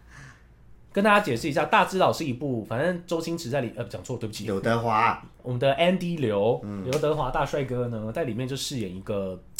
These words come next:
Speaker 1: 和尚，对不对？反正他就是，是会出家的，然后他在里面就是一个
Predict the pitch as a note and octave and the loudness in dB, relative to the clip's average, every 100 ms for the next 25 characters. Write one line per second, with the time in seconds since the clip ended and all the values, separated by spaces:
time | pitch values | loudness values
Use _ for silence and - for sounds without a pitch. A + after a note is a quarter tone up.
0 | - - C#3+ C3 D#3 - F#3 A#2+ A#2+ G#2+ | -14 -4 0 0 0 0 0 0 -2 -2
1 | G#2 F#2+ C#3+ F3+ G#3+ G3+ G#3 G3 F#3+ F#3 | -2 -4 -4 -2 -2 -4 -4 -4 -2 2
2 | D#3 C3 - - - - - - - C#3+ | 2 0 -10 -20 -20 -20 -20 -16 -8 -6
3 | C#3+ C#3 C3 A2+ A2 G#2+ F2+ - - - | -6 -4 -2 0 -2 -6 -10 -12 -20 -20
4 | - - - - A#2 D3 E3+ F3 E3+ G#2+ | -20 -20 -20 -10 -4 -2 0 0 0 0
5 | C#3+ B2 B2+ B2 | -4 -4 -6 -8